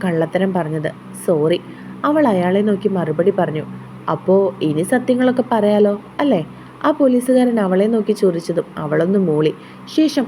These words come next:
ഉണ്ടായ സംഭവങ്ങളൊക്കെ അവൾ അയാളോട് പറഞ്ഞു. "അയാളുടെ ഒരു ഡീറ്റെയിൽസും നിങ്ങൾക്കറിയില്ലേ?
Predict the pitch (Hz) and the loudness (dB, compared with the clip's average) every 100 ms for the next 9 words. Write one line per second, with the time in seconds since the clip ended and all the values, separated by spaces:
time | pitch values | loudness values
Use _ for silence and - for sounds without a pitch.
0 | - 180 165 170 190 214 220 190 196 190 | -4 -6 -2 0 0 2 0 0 0 2
1 | 185 185 - - 285 311 226 175 180 190 | 0 -2 -8 -4 2 4 4 2 2 4
2 | 214 220 180 151 156 - - - - - | 4 2 -2 -2 -6 -8 -18 -20 -20 -2
3 | 180 180 185 220 269 262 254 254 254 247 | 2 4 4 4 4 4 2 4 4 4
4 | 254 247 - 302 302 311 247 185 180 185 | 0 -2 -4 0 2 2 2 2 4 4
5 | 151 | 2